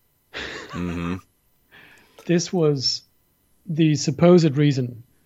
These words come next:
Speaker 2: why this industry should know whether you've had a miscarriage.
Speaker 1: Oh, jeez.
Speaker 2: If it's in your financial interest to not have common sense, well, then you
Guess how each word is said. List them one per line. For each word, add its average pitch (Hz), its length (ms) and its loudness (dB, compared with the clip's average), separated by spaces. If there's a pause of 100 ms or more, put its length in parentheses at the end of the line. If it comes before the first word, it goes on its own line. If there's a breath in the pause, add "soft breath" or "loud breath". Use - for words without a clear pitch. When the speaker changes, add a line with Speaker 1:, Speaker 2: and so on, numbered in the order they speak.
(460)
Speaker 2:
why 160 260 6
this 147 180 2
industry 139 500 -4
should 147 220 -4
know 151 320 2
whether 139 300 0
you've 127 140 0
had 131 120 0
a 127 40 -2
miscarriage. 123 420 -4 (100)
Speaker 1:
Oh, - 60 -14
jeez. - 640 -14 (1040 soft breath)
Speaker 2:
If 262 240 6
it's 254 200 6
in 214 160 8
your 196 180 6
financial 170 500 2
interest 160 640 0
to 160 80 -2
not 151 400 4
have 143 180 -2
common 139 320 0
sense, 170 520 2
well, 160 180 2
then 156 260 4
you 147 60 4